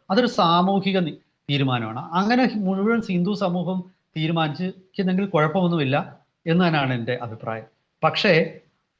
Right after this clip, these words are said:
അല്ലാതെ സർക്കാരിൻ്റെ ഒരു ഉത്തരവിലൂടെ ഇതൊന്നും നടപ്പാക്കരുത്. ഇതാണ് എനിക്ക് തോന്നുന്നത്. എന്തായാലും വരും ദിവസങ്ങളിൽ ശബരിമലയിലെ ഈ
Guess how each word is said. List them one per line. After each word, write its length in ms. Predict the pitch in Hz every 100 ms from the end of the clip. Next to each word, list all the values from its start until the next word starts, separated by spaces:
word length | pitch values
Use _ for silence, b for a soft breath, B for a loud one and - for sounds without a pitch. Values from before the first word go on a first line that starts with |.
| -
അല്ലാതെ 380 | 147 185 220 220
സർക്കാരിൻ്റെ 800 | 202 170 175 - 254 269 254 233
ഒരു 120 | 180
ഉത്തരവിലൂടെ 760 | 156 185 170 139 123 113 170 - _ _ -
ഇതൊന്നും 320 | 180 175 156
നടപ്പാക്കരുത്. 640 | 151 123 127 110 107 - - _ _ _ _ _ _ -
ഇതാണ് 420 | 220 202 151 147
എനിക്ക് 220 | 147 135 139
തോന്നുന്നത്. 280 | 123 120
എന്തായാലും 380 | 160 208 233 233
വരും 220 | 175 190
ദിവസങ്ങളിൽ 500 | 226 208 196 190 196
ശബരിമലയിലെ 840 | 180 156 175 185 185 190 185 185 190 _ _ _ -
ഈ 420 | 160 185 196